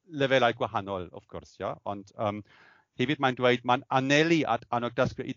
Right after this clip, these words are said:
trosglwyddo'r hyn maen nhw wedi ddysgu am sut mae ieithoedd yn gweithio mewn un iaith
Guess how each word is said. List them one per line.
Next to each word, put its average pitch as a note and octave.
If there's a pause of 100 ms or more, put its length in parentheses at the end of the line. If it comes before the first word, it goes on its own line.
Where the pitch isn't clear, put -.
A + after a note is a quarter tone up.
trosglwyddo'r F#3+
hyn C3+ (260)
maen A#2
nhw A2+
wedi B2
ddysgu -
am A2+
sut -
mae A2
ieithoedd A#2+
yn G#2+
gweithio A#2+
mewn G#2
un C#3
iaith G2